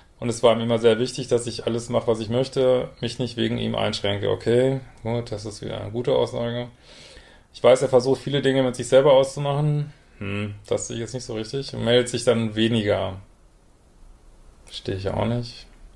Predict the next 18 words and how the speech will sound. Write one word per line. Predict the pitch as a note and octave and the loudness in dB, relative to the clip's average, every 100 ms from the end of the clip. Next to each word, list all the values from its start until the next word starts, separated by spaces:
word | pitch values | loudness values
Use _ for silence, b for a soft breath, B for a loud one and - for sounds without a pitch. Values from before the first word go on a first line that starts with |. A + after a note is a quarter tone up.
| - B B B B B - | -20 B B B B B -2
Aber | A#2 | 2
manchmal | A#2+ C3+ C3+ | 4 4 4
zuckt | - D#3 D#3 | 2 -2 2
er | C3 | 4
immer | B2 C#3 | 4 4
noch | C3 - | 2 4
komplett | B2 A#2 C3 | 2 4 2
auf | A2+ B2+ D3 | 6 6 4
und | A#2+ | 2
regt | C3 - | 0 -2
sich | A2+ | 0
auf. | A2 C3 D#3 D#3 - | 6 6 6 0 -12
Ich | - | 0
mache | B2+ C3 | 0 0
so | A#2+ | -4
viele | C3+ B2+ | -2 -2
komische | B2+ C3+ B2+ - | 2 0 0 0
Sachen. | A2+ B2+ D3+ D3 D3 C#3 | 4 4 2 -2 -4 -6